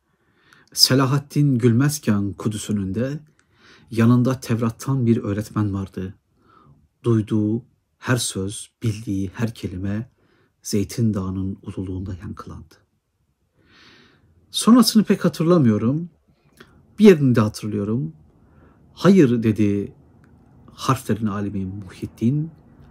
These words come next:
"Evet." dedi harflerin alimi Muhyiddin. Endülüs'ün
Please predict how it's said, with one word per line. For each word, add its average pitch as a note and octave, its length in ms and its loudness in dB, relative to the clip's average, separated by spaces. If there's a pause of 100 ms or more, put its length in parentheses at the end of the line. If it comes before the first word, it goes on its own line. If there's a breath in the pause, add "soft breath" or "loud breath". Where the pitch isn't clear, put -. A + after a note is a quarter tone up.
(380)
"Evet." C3+ 340 -2
dedi G2+ 440 -4 (960)
harflerin G#2 580 -6
alimi F#2+ 340 -6
Muhyiddin. A#2 720 -4 (640 loud breath)
Endülüs'ün A#2+ 880 4